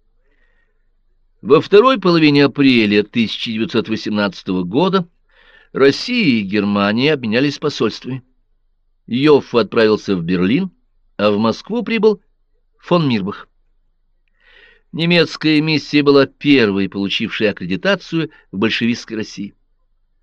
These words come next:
К большому удивлению её сотрудников, охрану поезда,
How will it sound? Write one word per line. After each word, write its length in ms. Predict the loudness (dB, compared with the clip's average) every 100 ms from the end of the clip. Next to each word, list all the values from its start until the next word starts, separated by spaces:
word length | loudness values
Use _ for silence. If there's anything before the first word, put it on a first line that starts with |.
| _ _ _ _ _ _ _ -10
К 100 | 0
большому 580 | 0 0 0 0 0
удивлению 580 | -2 -2 -4 -2 -2 0
её 160 | 0 0
сотрудников, 800 | -2 -6 -4 -4 -4 -6 -12 -16 _ _ _ -4
охрану 560 | -2 0 2 2 0
поезда, 760 | -2 0 2 2 0 -4 -6